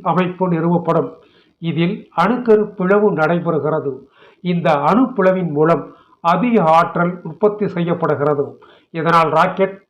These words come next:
அதிவேகமாக பாயும். இந்த அதிவேக பல்ஸ்டு பிளாஸ்மா ராக்கெட் ரெடியாகிவிட்டால் இன்னும் ஐந்து ஆண்டுகள் அல்லது ரெண்டாயிரத்தி முப்பதில் மனிதன் செவ்வாய் கிரகத்திற்கு செல்வது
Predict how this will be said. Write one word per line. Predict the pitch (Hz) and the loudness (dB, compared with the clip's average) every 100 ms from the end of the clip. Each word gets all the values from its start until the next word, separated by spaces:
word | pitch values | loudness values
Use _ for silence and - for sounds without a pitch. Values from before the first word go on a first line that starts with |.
| 156 | -2
அதிவேகமாக | 180 254 208 185 165 160 156 170 170 | 0 2 2 2 2 0 0 0 2
பாயும். | 160 151 139 - _ _ _ _ _ _ _ _ _ _ _ _ _ _ _ 214 | 0 0 -6 -12 _ _ _ _ _ _ _ _ _ _ _ _ _ _ _ -6
இந்த | 208 185 160 | -2 2 4
அதிவேக | 180 226 220 196 165 185 196 - - | 4 2 4 2 0 -2 -4 -4 0
பல்ஸ்டு | 233 240 - 226 214 190 | 0 0 -4 -2 -2 2
பிளாஸ்மா | 190 196 190 190 190 | 2 2 0 0 2
ராக்கெட் | 175 175 180 175 165 | 2 0 -6 -8 -6
ரெடியாகிவிட்டால் | 160 185 170 147 147 - 170 135 - _ _ - 180 | 0 2 0 -6 -8 0 0 0 -8 _ _ -6 -2
இன்னும் | 214 214 208 - 180 | 2 2 2 -2 0
ஐந்து | 185 165 170 | 0 2 2
ஆண்டுகள் | 170 143 151 - - _ 190 | 2 -2 -2 -4 -14 _ 0
அல்லது | 190 180 170 143 - _ 185 | 2 2 0 -6 -10 _ -6
ரெண்டாயிரத்தி | 196 240 240 220 208 185 151 | -2 0 0 -2 -4 -6 -4
முப்பதில் | 147 185 170 165 170 - _ _ 165 | -4 -2 0 -2 -4 -14 _ _ -2
மனிதன் | 180 226 220 175 170 | 2 4 2 0 -2
செவ்வாய் | 165 214 202 | 2 2 2
கிரகத்திற்கு | 175 175 175 160 160 170 | -2 -4 -6 -8 -6 -4
செல்வது | 170 170 165 | -2 0 2